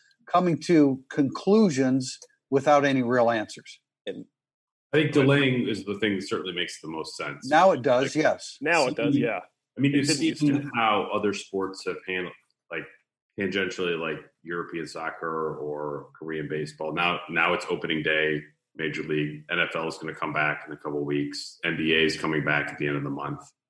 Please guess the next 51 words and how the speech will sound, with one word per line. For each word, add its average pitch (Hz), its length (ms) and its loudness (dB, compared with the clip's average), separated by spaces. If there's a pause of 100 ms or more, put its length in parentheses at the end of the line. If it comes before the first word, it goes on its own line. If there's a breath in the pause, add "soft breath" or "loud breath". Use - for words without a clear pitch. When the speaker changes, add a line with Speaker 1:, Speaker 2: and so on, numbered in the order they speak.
(220)
Speaker 3:
N 80 40 2
H 78 220 2
L 82 160 4
is 78 100 -4
coming 76 320 -2
back. 71 380 -4 (680)
There's 101 200 6
certainly 110 340 6
a 85 60 6
lot 85 300 4
to 95 60 -4
be 87 120 2
learned 85 340 0
from 95 140 0
that 101 200 4
if 95 100 0
you're 87 100 0
college 78 280 -2
football. 95 540 0
You 85 80 -2
know, 80 80 2
it's - 120 -6
not 82 180 0
apples 80 340 -4
to 76 80 -6
apples. 78 300 -2
I 85 100 -2
think 87 140 -2
Brian 85 300 2
Kelly 82 180 -2
said 78 240 -6
this 78 180 -8
on 71 140 -6
Dan 73 120 -4 (140)
Patrick's 80 360 -6
show, 73 180 -4
like, 71 260 -6 (720)
we're 123 280 6
in 113 60 6
a 101 100 4
bubble 95 360 4
now, 80 540 2 (180)
and 85 120 -2
then 80 140 0
the 78 60 -6
season 95 360 0
starts 78 300 2
Speaker 1:
Right. 113 120 2
Speaker 3:
and 85 120 0
we 82 80 2
move 90 120 0